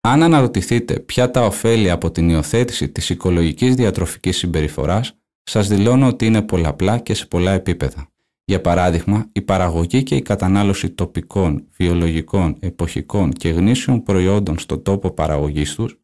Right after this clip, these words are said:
από τους κατοίκους αλλά και από το γαστρονομικό τουρισμό, μειώνει το κόστος μεταφοράς και την παραγωγή ενέργειας, με άμεσο αποτέλεσμα την προστασία του αγροτικού τοπίου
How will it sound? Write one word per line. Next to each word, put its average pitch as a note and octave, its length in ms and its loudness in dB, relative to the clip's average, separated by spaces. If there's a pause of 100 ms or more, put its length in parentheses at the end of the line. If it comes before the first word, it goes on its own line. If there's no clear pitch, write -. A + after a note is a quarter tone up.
(160)
από G#2+ 280 0
τους - 140 -10
κατοίκους F#2 600 -4
αλλά F#2 220 0
και E2+ 140 -4
από F2 140 -2
το F2 100 -2
γαστρονομικό E2 800 -2
τουρισμό, D#2 600 -2 (380)
μειώνει D3+ 340 4
το C3+ 140 0
κόστος B2+ 360 0
μεταφοράς G2 680 0
και F#2+ 100 -6
την F#2+ 140 0
παραγωγή E2+ 520 0
ενέργειας, F2 600 0 (140)
με G#2 160 2
άμεσο C#3+ 340 2
αποτέλεσμα G2+ 600 0
την G2 100 -2
προστασία F2 560 -2
του G2 120 0
αγροτικού E2 480 -4
τοπίου F#2+ 520 -4